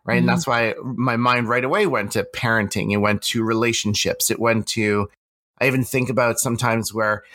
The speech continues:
Speaker 1: I would go to my, um, my nephew's, um, like, sports events and stuff like that. And I'm watching the coach.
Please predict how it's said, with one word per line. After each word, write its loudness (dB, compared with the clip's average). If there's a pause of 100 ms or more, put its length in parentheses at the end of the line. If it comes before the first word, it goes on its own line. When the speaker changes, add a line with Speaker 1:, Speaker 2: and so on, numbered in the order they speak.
(220)
Speaker 1:
I 2
would -2
go 2
to -2
my, 0
um, -4 (200)
my 0
nephew's, 0 (140)
um, -4
like, -2
sports -2 (140)
events 0
and -2
stuff -2
like -4
that. 0
And -2
I'm -2
watching 0
the -2
coach. -4